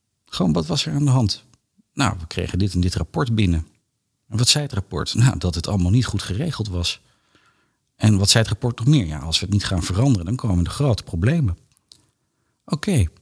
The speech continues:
en wat zijn jullie toen gaan doen? En toen? En wie kwam er nog meer bij? En, en, en, en, en hoe reageerde die dan? En, en, weet je, en als je dan dat soort vragen stelt,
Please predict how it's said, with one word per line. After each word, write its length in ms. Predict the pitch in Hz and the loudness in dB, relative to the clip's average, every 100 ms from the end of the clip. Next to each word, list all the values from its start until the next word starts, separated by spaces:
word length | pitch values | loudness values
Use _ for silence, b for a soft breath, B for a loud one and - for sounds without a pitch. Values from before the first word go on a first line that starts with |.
| _ | _
en 80 | - | 0
wat 80 | 127 | 2
zijn 140 | - 151 | 4 2
jullie 160 | 151 | -2
toen 160 | 160 151 | -2 -2
gaan 140 | 151 | 0
doen? 220 | 151 95 - _ _ _ _ _ _ - | -2 -2 -6 _ _ _ _ _ _ -2
En 140 | 156 | 0
toen? 260 | 139 135 233 | 2 2 0
En 100 | 139 | -4
wie 100 | 160 | -4
kwam 200 | 147 147 | 0 2
er 60 | |
nog 140 | 147 135 | 2 4
meer 200 | 98 85 | 2 0
bij? 280 | 127 208 233 | -6 -10 -8
En, 160 | 87 - | -6 -4
en, 160 | 90 | -4
en, 120 | 180 170 | -2 0
en, 220 | 151 - | 0 0
en 160 | 147 - B B B | -4 -4 B B B
hoe 120 | 143 | 2
reageerde 480 | 147 139 156 143 127 | 2 0 -2 -4 -2
die 160 | 104 | -2
dan? 340 | 92 117 226 - | -2 -4 -6 -4
En, 180 | 131 | -2
en, 120 | - 131 - B B B B B B B | 0 0 -2 B B B B B B B
weet 100 | 123 | -2
je, 40 | |
en 60 | 156 | 2
als 80 | 147 | 2
je 60 | |
dan 140 | 143 143 | 2 2
dat 100 | 185 | 2
soort 140 | 139 | -4
vragen 360 | - 190 202 104 | -6 -6 -4 -2
stelt, 480 | - 78 73 - | 0 0 -4 -6